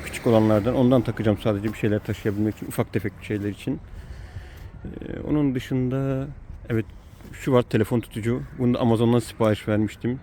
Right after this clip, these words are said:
Türkiye'de satılan ürünlere göre, e, daha uygun ve kaliteli. Gerçekten güzel.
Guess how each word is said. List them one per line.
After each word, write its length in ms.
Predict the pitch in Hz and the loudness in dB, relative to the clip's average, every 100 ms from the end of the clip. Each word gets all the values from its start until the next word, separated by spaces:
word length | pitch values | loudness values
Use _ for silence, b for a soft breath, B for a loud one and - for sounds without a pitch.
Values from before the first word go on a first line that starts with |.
| - | -8
Türkiye'de 300 | 127 120 117 | -6 0 0
satılan 360 | - - 120 127 | 0 0 0 2
ürünlere 400 | 113 113 113 117 | 2 4 4 2
göre, 320 | 120 123 127 - B B B B B B - | 2 0 -2 -10 B B B B B B -6
e, 40 | |
daha 400 | 110 104 107 120 | -4 0 4 4
uygun 480 | 127 117 120 139 123 | 4 0 2 2 2
ve 100 | 123 | 0
kaliteli. 600 | - 117 117 117 110 101 - - | 2 2 4 2 2 0 -4 -4
Gerçekten 440 | 107 98 104 - 104 | -2 -2 -4 -2 0
güzel. 380 | 95 92 107 | 0 0 0